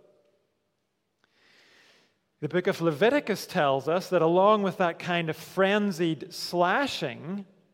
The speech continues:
various forms of tattooing played a significant part in Canaanite religion. And both in Leviticus and here in verse one, that is mentioned specifically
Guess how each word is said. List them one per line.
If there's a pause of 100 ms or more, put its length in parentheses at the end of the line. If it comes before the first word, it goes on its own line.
(480)
various
forms
of
tattooing (680)
played
a
significant
part
in
Canaanite
religion. (2250)
And
both
in
Leviticus
and
here
in
verse
one, (380)
that
is
mentioned
specifically